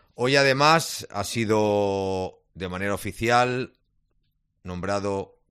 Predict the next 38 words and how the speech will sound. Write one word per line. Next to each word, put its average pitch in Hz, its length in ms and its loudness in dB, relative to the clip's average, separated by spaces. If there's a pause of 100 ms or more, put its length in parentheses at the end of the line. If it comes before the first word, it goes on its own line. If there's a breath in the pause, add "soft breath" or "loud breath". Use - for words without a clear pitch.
como 82 240 -14
técnico 98 460 -8
del 85 640 -8
filial 98 420 -6
para 85 200 -8
las 80 100 -8
dos 85 120 -10
próximas 87 360 -12
temporadas. 92 680 -6
Tenía 85 220 -12
un 85 80 -10
año 82 220 -10
de 82 80 -8
contrato, 113 720 -6 (100)
pero 73 140 -14
había 76 260 -14
que 80 160 -14
hablar 76 240 -12
un 78 120 -14
poquito 85 360 -14
después 78 300 -14
de 76 80 -12
lo 73 80 -12
que 78 80 -16
había 78 180 -10
hecho. 98 380 -10 (460 loud breath)
David 90 280 -6
Gallego, 101 380 -2
con 87 180 -6
todo 95 220 -4
su 104 100 -10
equipo, 95 340 -8
seguirá 90 540 -6
dos 92 220 -10
años 90 260 -8
más, 92 400 -8 (480 soft breath)
de 90 260 -4
momento, 107 640 -2